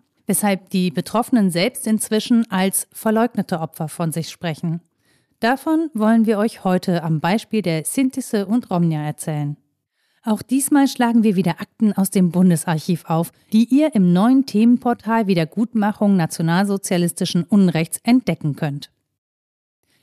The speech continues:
Es geht um ein Gespräch aus dem Jahr neunzehnhundertzweiundachtzig zwischen Bundeskanzler Helmut Schmidt und Romani Rose, Vorsitzender des Zentralrats der Sinti und Roma,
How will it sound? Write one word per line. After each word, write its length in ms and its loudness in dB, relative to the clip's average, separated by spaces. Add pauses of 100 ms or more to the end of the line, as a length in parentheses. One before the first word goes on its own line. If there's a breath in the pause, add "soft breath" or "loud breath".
Es 160 -4
geht 320 -4
um 140 0
ein 220 2
Gespräch 640 -6
aus 120 -2
dem 160 -2
Jahr 160 2
neunzehnhundertzweiundachtzig 1900 -2
zwischen 520 -2
Bundeskanzler 720 0
Helmut 360 0
Schmidt 380 -2
und 340 2
Romani 420 4
Rose, 520 0
Vorsitzender 800 0
des 200 -4
Zentralrats 920 -4
der 120 -2
Sinti 460 0
und 180 -2
Roma, 360 2